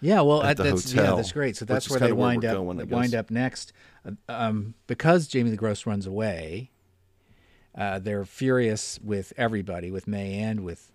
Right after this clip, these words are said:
Speaker 1: Caleb, because now this guy is gonna go tell the cops, which sure enough he does, and they manage to track them down to that motel that we just talked about, and, um,
Speaker 2: Mm-hmm.
Speaker 1: the Kansas Highway Patrol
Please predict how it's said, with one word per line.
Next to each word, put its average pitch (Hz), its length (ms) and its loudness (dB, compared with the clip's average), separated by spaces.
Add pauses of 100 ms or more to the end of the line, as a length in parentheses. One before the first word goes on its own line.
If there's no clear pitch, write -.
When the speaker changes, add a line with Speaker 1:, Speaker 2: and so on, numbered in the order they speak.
(400)
Speaker 1:
Caleb, 98 380 -6
because 98 360 -8
now 101 200 -4
this 101 140 -8
guy 95 200 -6
is 85 100 -10
gonna 95 200 -10
go 92 120 -10
tell 95 220 -12
the 92 80 -12
cops, - 400 -6
which 107 140 -6
sure 127 280 -2
enough 127 260 0
he 110 100 -2
does, 117 480 2 (360)
and 107 280 -2
they 113 100 0
manage 117 380 0
to - 80 -10
track 113 340 -4
them 107 140 -2
down 110 300 -2
to 107 260 -2
that 104 260 -6
motel 107 480 -2
that 107 120 -6
we 101 100 -8
just 95 260 -12
talked 104 280 -8
about, 98 360 -8 (500)
and, 107 360 -6
um, 101 220 -4
Speaker 2:
Mm-hmm. 98 320 -8
Speaker 1:
the 104 80 -10
Kansas 120 420 -4
Highway 113 320 -2
Patrol 143 640 4